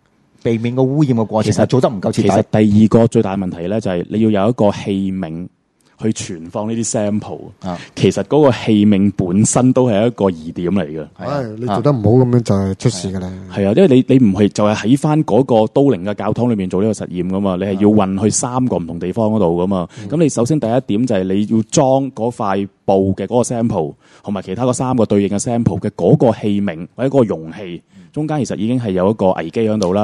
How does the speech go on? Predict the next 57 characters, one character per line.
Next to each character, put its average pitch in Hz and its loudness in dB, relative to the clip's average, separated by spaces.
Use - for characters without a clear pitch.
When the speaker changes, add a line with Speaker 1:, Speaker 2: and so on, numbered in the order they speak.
Speaker 1:
啊， 107 -10
咁 220 0
簡 233 -2
單 208 4
講 170 2
呢， 202 -4
其 - 2
實 - -4
而 101 -8
家 185 2
去 135 0
到 131 -4
呢 139 -6
一， 160 0
呢 170 -2
一 175 2
刻 151 -2
呢， 151 -4
誒， 113 0
差 208 4
唔 120 0
多 156 2
可 165 2
以 143 0
講 113 2
呢， 139 2
呢 165 0
十 143 -6
幾 104 -2
年 82 -8
呢， 113 -4
back 170 2
and 107 -4
forth 123 -4
不 170 0
斷 101 -2
去 104 -2
挑 - -10
戰 95 -14
緊 95 -12
呢 131 -6
一 135 2
個 - -10
驗 101 -2
證 98 -4
嘅 92 -2
結 - -6
論。 - -10
Speaker 2:
嗯。 98 0
Speaker 1:
噉 226 8
而 226 8
家 220 8
最 156 6
新 196 2
呢 208 0
個 151 2
Professor，Professor 160 2